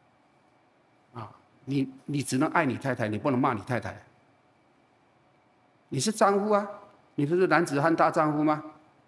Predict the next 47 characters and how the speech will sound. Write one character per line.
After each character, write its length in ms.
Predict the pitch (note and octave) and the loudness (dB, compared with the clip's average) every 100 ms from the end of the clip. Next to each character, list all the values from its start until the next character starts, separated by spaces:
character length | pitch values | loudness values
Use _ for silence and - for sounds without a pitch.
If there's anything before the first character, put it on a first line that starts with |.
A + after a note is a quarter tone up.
| _ | _
还 120 | C#3+ | -4
是 160 | D3+ D3+ | 0 2
男， 180 | C3+ C3 | 0 2
还 160 | C3+ | 0
是， 180 | D#3+ D3+ | 0 -2
是 120 | D#3+ | -2
男 180 | B2 C3 | 0 -2
子 140 | C3+ C3 | 0 0
汉 120 | C#3 | 0
得 120 | B2+ | -2
岛 220 | B2 G#2 | -2 -2
户？ 160 | A2+ A#2 A#2+ - _ _ _ _ _ _ - | -2 -4 -6 -20 _ _ _ _ _ _ -8
奇 160 | - D3+ | -4 -4
怪 320 | - E3+ C#3 | 2 2 2
呢， 180 | A2+ G#2 - | 0 -6 -4
遇 100 | F3 | 2
到 140 | F3 | 2
这 100 | E3+ | 4
种 120 | D#3 | 2
事 160 | B2 F3 | 2 0
情， 180 | - B2 | 0 0
你 100 | A#2+ | 0
怎 120 | B2 | 0
么 80 | C3+ | 0
没 100 | C3 | 0
有 100 | A#2+ | 0
承 220 | A#2+ A#2 | -2 -2
担 220 | C3 C3+ | 0 2
呢？ 100 | C3 | 0
你 100 | B2+ | 2
要 80 | D#3+ | 0
承 200 | D#3+ C#3+ | 2 2
担 180 | D#3+ F#3+ | 4 4
啊！ 160 | G#3 G3 - - | 2 -2 -12 -2
圣 180 | A3+ A3 | 2 2
经 80 | |
叫 160 | G#3 G#3+ | 4 4
你 160 | D#3 C3 - | 4 0 0
做 160 | A3+ F#3+ | 2 4
丈 160 | F#3 | 6
夫 80 | F#3 | 6
要 160 | F3+ D3 | 4 2
承 220 | B2 C3 | 0 0
担， 160 | C#3+ D#3+ | 2 2
要 100 | B2+ | 0
肩 240 | D3+ C#3+ | 0 0
膀。 200 | C3+ D#2 | -2 -6